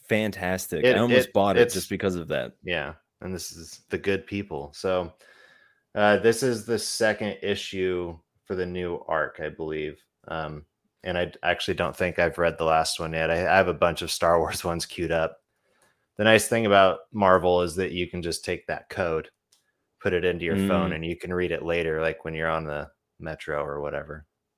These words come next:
Speaker 2: So,
Speaker 1: <laughs>
Speaker 2: 'cause I
Speaker 1: You
Speaker 2: read
Speaker 1: live
Speaker 2: the
Speaker 1: in a
Speaker 2: metro,
Speaker 1: different
Speaker 2: it's
Speaker 1: place of the world than we do.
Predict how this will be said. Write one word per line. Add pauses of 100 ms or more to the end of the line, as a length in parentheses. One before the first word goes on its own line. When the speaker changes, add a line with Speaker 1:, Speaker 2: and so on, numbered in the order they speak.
(320)
Speaker 2:
So, (560)
Speaker 1:
<laughs>
Speaker 2:
'cause
I
Speaker 1:
You
Speaker 2:
read
Speaker 1:
live
Speaker 2:
the
Speaker 1:
in
a
Speaker 2:
metro,
Speaker 1:
different
Speaker 2:
it's
Speaker 1:
place
of
the
world
than
we
do.